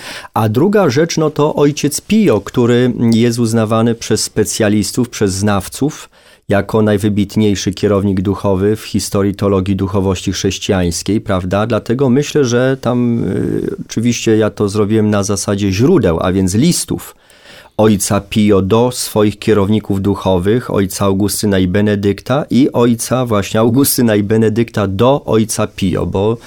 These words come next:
tutaj też nastąpiła bardzo ciekawa rzecz, z czego ojciec Pio był bardzo,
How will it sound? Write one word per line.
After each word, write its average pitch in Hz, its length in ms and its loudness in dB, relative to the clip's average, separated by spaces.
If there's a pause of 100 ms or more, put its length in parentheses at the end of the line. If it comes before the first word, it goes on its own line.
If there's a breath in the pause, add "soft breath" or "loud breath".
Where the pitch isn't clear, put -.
(220 loud breath)
tutaj 104 260 0
też - 360 0 (340 loud breath)
nastąpiła 104 580 0
bardzo 107 380 0
ciekawa 98 540 0
rzecz, 101 360 -2
z - 120 -6
czego 98 340 0
ojciec 101 540 0
Pio 104 340 2
był 98 220 0
bardzo, 98 720 0